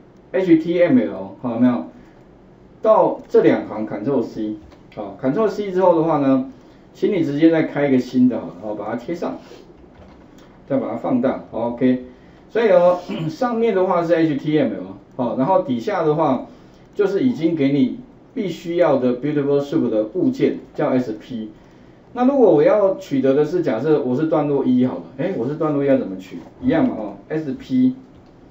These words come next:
点 find 好了，因为它假设 find 的话呢，那如果我几个方法嘛，我刚刚一样的方法，我可以直接给 P 嘛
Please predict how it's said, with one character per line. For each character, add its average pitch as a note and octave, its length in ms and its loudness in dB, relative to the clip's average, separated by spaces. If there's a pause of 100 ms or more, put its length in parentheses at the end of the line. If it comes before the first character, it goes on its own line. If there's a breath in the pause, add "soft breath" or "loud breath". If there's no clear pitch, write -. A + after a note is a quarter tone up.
(360)
点 A#2+ 240 -2
find C#3+ 300 -4
好 - 80 -14
了， - 140 -18 (140)
因 F#3+ 120 -8
为 C4 160 2 (120)
它 A#3 260 -6
假 A3+ 220 -4
设 G3 180 0
find F#3+ 380 -4
的 D3+ 120 0
话 D#3 260 0
呢， C3+ 320 4 (640 loud breath)
那 A3+ 200 0
如 G#3 120 -2
果 F#3+ 220 6
我 E3 160 4
几 C3 160 -4
个 C3 80 2
方 D3+ 240 -2
法 A2+ 140 -4
嘛， G2 180 -10
我 A2 80 -4
刚 D3 180 -4
刚 C#3+ 80 0
一 C3+ 60 2
样 C#3 180 2
的 A#2+ 60 0
方 B2+ 200 0
法， A2 140 -6
我 A2 100 -6
可 E3 140 -4
以 D#3 80 4
直 C3 140 -4
接 C#3+ 100 0
给 A2+ 140 -2
P A#2+ 380 -8
嘛 A#2 180 -6